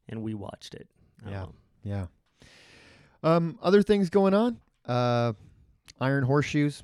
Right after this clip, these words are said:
Speaker 2: begin to be used.
Speaker 1: Yep, I had that
Speaker 2: Uh,
Speaker 1: one.
Speaker 2: and, uh, the earliest English poetry that we have record of exists. And it's actually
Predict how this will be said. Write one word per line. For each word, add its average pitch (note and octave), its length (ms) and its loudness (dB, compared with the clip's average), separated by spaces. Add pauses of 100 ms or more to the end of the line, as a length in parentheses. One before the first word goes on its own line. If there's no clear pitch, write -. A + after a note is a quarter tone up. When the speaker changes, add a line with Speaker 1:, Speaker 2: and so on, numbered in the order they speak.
(120)
Speaker 2:
begin B2 260 -6
to C#3 60 -4
be C3+ 100 -4
used. C#3+ 460 -6 (640)
Speaker 1:
Yep, A#2+ 180 -8 (200)
I G#2 60 -6
had G#2+ 180 0
that G#2+ 120 0
Speaker 2:
Uh, - 20 -6
Speaker 1:
one. C#3 300 -8 (420)
Speaker 2:
and, G#2+ 340 -4
uh, G#2 240 -4
the - 80 -8
earliest A#2+ 760 -4 (260)
English A#2 400 -4
poetry A#2 580 -6 (760)
that A#2 180 -6
we A#2 140 -2
have A2+ 480 -4
record A2 420 -4
of - 300 -16 (400)
exists. G#2+ 640 -12 (240)
And A2+ 80 -10
it's A2+ 100 -6
actually B2 460 -4